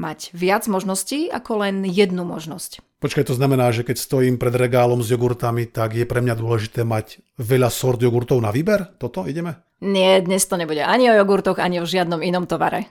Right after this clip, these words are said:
Speaker 2: Dnes to bude hlavne o tvojich podvedomých stratégiách, to znamená o tom, ako mať na radare, že je lepšie mať viac možností pri tom, ako reaguješ, dajme tomu v určitých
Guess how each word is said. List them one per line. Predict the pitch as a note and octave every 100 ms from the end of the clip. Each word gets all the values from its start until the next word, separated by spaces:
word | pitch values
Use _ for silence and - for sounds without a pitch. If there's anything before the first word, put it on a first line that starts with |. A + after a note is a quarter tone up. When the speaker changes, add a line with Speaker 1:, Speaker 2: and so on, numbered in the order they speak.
| _
Speaker 2:
Dnes | C#3 F3
to | - D#3+
bude | C#3+
hlavne | C3+ C3 C#3+ C#3
o | B2
tvojich | B2+ A#2+ A2+ - - _
podvedomých | D3+ D3+ D#3 C#3+ B2
stratégiách, | - B2+ C3+ C#3 A2+ A2 G2
to | -
znamená | G#2+ C3+ C3+ A2+
o | A2+
tom, | - C#3+ E3 - - - - - - - _ _ _
ako | D#3+ - G3+ G#3 A3 - _
mať | C#3 C3+ B2 C3
na | D#3+
radare, | F3+ D3 B2 A#2+
že | G#2+ A#2 A#2 A#2 _
je | B2 A#2 C#3
lepšie | E3 - - E3
mať | C#3+ C#3 A2+
viac | D3 C3+
možností | C#3+ B2+ C3+ C3 - C#3 B2
pri | C3+
tom, | B2 C#3
ako | - - B2
reaguješ, | C#3+ G3 E3+ A2+ A2+ B2 - -
dajme | A2+ A2+
tomu | A2+ A#2 A2+
v | C#3
určitých | - E3